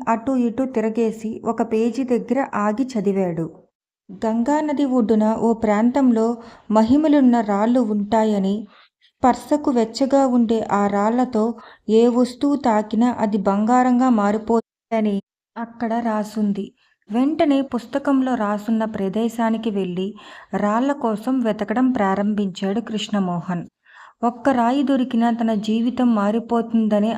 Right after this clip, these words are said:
ఆశ అతడిది. నడి ఒడ్డున వారం రోజులు వెతికినా విలువైన రాయిని గుర్తించలేకపోయాడు కృష్ణమోహన్. అయినా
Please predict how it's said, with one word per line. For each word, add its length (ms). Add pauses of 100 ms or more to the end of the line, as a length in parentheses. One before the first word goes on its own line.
ఆశ 240 (140)
అతడిది. 560 (640)
నడి 300
ఒడ్డున 340 (120)
వారం 460
రోజులు 400
వెతికినా 520 (140)
విలువైన 600
రాయిని 460
గుర్తించలేకపోయాడు 1300
కృష్ణమోహన్. 840 (600)
అయినా 340